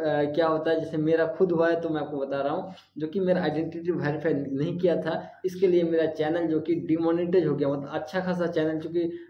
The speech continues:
उसमें earning भी हो रहा था, लेकिन उसको जो कि demontage हो गया था। तो खैर छोड़ो, उसको demontage हो गया था, लेकिन मैं identity के लिए apply किया था guys। Apply किया था, apply करने के बाद भी यहाँ पे जैसे देख सकते हो guys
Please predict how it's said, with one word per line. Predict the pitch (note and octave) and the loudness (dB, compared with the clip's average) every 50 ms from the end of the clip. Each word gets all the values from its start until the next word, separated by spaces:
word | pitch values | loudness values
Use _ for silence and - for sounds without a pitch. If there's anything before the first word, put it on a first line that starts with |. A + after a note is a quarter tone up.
| - E3 | -12 -10
उसमें | D#3+ D#3 - F3+ F3 | -8 -6 -6 -6 -4
earning | F3 C#3+ D3+ D3+ F3 G3 G3+ F#3+ | -4 -4 -4 -2 2 2 4 4
भी | F3+ F3 | 4 4
हो | D#3 D#3 E3 | 6 6 4
रहा | D#3+ D#3 D#3 | 4 4 2
था, | D#3+ E3 | 2 0
लेकिन | D#3+ D#3+ E3 E3 - F3+ D#3 | 0 0 0 0 -2 -2 -4
उसको | - D#3 D#3 - - E3+ | -4 -6 -8 -6 -4 -4
जो | D#3+ E3 | -2 -2
कि | E3 F3 | -2 -2
demontage | D#3+ C#3+ D#3 D3+ D#3 D#3 D#3 D#3 - F3 E3 | -2 0 0 2 2 2 2 2 2 2 2
हो | D3+ C3+ D3 D#3 | 2 0 0 0
गया | D#3 E3 D#3 | 0 0 0
था। | D3 D#3+ F3 - - - - - - - | 2 0 -2 -2 -2 -6 -12 -16 -10 -4
तो | F3 E3+ E3+ E3+ E3+ E3+ E3+ E3 E3 E3 - | 0 2 4 4 6 6 6 4 2 2 0
खैर | F3 F3 F3+ | -2 -2 0
छोड़ो, | - F3+ F3+ F3+ F#3+ A3 G#3+ - - - - - - | 2 2 4 4 4 2 0 -2 -8 -12 -16 -12 -12
उसको | D#3+ D#3+ - F3+ F3 E3+ | -10 -4 0 2 2 2
demontage | D3+ D3 D#3+ E3+ F3 F3 F3 E3+ F3 F3+ D#3+ | 2 2 2 2 2 0 0 0 2 2 2
हो | D#3 D#3+ | 2 2
गया | D#3+ E3+ E3 | 4 4 4
था, | E3 F3 | 4 4
लेकिन | E3+ E3+ E3+ - F#3 F3 E3+ | 2 2 2 0 0 0 -2
मैं | D#3+ | -2
identity | D3 D3+ D3+ D#3+ D#3+ F3+ D#3 E3+ | -2 -2 -2 -2 -2 -2 -2 0
के | F3 | 0
लिए | E3+ E3+ E3 | 2 2 0
apply | - - - E3+ F3 F#3 | 0 -2 0 2 2 2
किया | F3+ F3+ F3+ D#3+ | 4 4 2 2
था | - D3 | 0 0
guys। | C#3 D#3 F#3 F3+ - - - - - | -2 -2 -2 -4 -4 -10 -14 -12 -10
Apply | D3+ - - F#3+ G3+ | -4 0 4 4 4
किया | F#3+ - F#3+ F#3+ | 4 4 4 2
था, | F#3 G3 F#3+ F#3+ | 4 4 2 0
apply | F#3 F#3+ D3+ - F3 F#3 F#3 | 0 0 -2 0 2 2 2
करने | F#3 F#3 F3+ F3+ F3+ | 4 4 4 4 2
के | F3 F3 | 2 0
बाद | D#3 E3 E3+ E3+ E3 | 0 2 0 0 0
भी | E3 D#3+ F#3 F#3 | 0 0 0 0
यहाँ | F3 D#3+ D#3+ | 0 0 0
पे | D#3+ E3+ | -2 -2
जैसे | E3 E3+ E3 E3 D#3+ | -2 -2 -2 -4 -2
देख | D#3+ E3 E3 | -4 -2 -2
सकते | E3 D#3+ - D3+ | -2 -2 -2 -2
हो | C#3+ | -2
guys | D3+ E3 F#3+ | 0 0 -2